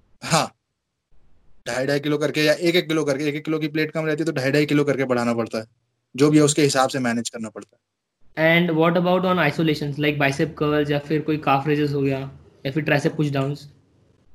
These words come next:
Speaker 1: बाइसेप कर्ल, calf raises, tricep push downs में, इसमें basically मैं number of sets, अ, working sets, जैसे कि अगर बाइसेप कर्ल का आज तीन सेट हैं, आठ से दस
Speaker 2: हम्म।
Speaker 1: रेप जो वेट के साथ मारे,
Speaker 2: हम्म।
Speaker 1: अगले, अगले बार चार सेट कर लिए, थोड़ा सा वॉल्यूम पे ज्यादा फोकस रहता है,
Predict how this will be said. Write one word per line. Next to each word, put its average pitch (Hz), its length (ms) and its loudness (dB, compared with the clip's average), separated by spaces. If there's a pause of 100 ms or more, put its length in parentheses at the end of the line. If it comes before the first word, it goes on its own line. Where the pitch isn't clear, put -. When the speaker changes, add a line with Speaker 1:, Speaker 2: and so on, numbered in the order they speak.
(280)
Speaker 1:
बाइसेप 190 400 4
कर्ल, 202 460 -2
calf 185 320 -2
raises, 202 240 -4
tricep 180 260 -2
push 180 200 -4
downs 190 200 0
में, 196 140 2
इसमें 190 420 2
basically 175 480 4
मैं 175 180 2
number 165 320 0
of 170 60 0 (200)
sets, 165 280 -2
अ, 131 540 2
working 139 460 -2
sets, 151 200 -6 (520)
जैसे 127 220 0
कि 135 80 -2
अगर 131 160 0
बाइसेप 120 300 -2
कर्ल 135 160 -6
का 131 180 -2
आज 127 160 -4 (120)
तीन 139 180 -2
सेट 127 260 -2
हैं, 120 380 -10
आठ 123 160 -4
से 127 100 -10
दस - 140 -2
Speaker 2:
हम्म। 123 100 -6
Speaker 1:
रेप 120 80 -4
जो 120 160 -4
वेट 117 200 -4
के 127 100 -8
साथ 120 200 -6
मारे, 117 160 -4
Speaker 2:
हम्म। 151 120 -2
Speaker 1:
अगले, 135 220 -4 (100)
अगले 123 200 0
बार 123 180 2 (120)
चार 120 160 2
सेट 120 180 -4
कर 113 140 -6
लिए, 110 220 -6
थोड़ा 156 200 -2
सा 165 80 2
वॉल्यूम 151 340 4
पे 160 80 4
ज्यादा 127 200 4
फोकस 120 340 -6
रहता 107 200 -12
है, - 60 -16